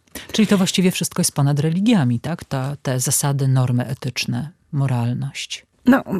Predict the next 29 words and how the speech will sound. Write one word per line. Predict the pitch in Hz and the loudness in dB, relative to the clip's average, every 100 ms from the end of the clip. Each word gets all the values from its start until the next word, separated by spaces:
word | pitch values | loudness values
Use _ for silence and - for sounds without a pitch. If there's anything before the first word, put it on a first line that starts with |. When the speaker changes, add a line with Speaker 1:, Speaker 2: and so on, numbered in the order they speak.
| - - | -6 0
Speaker 2:
kto | 214 | 4
był | 196 175 | 4 4
pierwszy? | 175 180 - 190 185 185 | 4 2 2 2 2 0
Możemy | 165 170 | 0 0
się | 170 170 | 4 4
Speaker 1:
No | |
Speaker 2:
nad | 165 | 4
tym | 170 | 6
Speaker 1:
właśnie, | 185 | 6
znaczy | 202 - | 8 8
można | 240 | 10
Speaker 2:
zastanawiać. | 226 233 214 | 10 8 8
Speaker 1:
powiedzieć, | 196 | 6
że | 180 | 6
to | 226 208 | 6 6
łączy | 220 165 - | 8 6 2
religię, | 113 113 117 117 127 | -2 -4 -4 -6 -6
tak? | 139 151 190 - - - - - | -6 -6 -6 -10 -20 -20 -20 -6
Dobrze | 139 123 127 | -4 -2 -2
rozumiano. | 123 131 120 110 123 165 | -4 -4 -4 -4 -4 0
Speaker 2:
Ja | 370 | 0
rozumiem, | 370 381 | 2 2
że | 339 | 2
społeczności | - 330 302 - 294 254 - - 143 - | 2 4 4 4 6 6 4 -2 -4 -6
przeróżne | - 185 165 175 170 170 156 - | 0 2 4 4 4 2 0 0
z | 160 | 0
najróżniejszych | 156 156 160 170 156 - | 2 2 0 2 0 0
okresów | 147 - 151 160 147 | -2 0 0 0 -2
dziejów | 135 135 131 139 | -2 0 0 -4